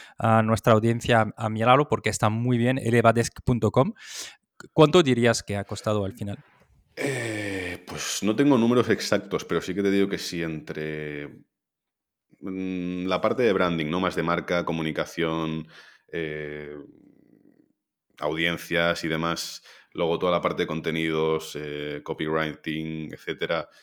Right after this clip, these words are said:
Speaker 2: La
Speaker 1: Ujú.
Speaker 2: parte de diseño web, eh, U X, U I. Lo más importante también seguramente, eh,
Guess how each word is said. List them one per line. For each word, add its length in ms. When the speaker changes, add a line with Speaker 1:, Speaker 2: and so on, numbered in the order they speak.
Speaker 2:
La 80
Speaker 1:
Ujú. 160
Speaker 2:
parte 220
de 60
diseño 440
web, 360
eh, 340
U 120
X, 200
U 100
I. 260
Lo 120
más 180
importante 480
también 220
seguramente, 800
eh, 920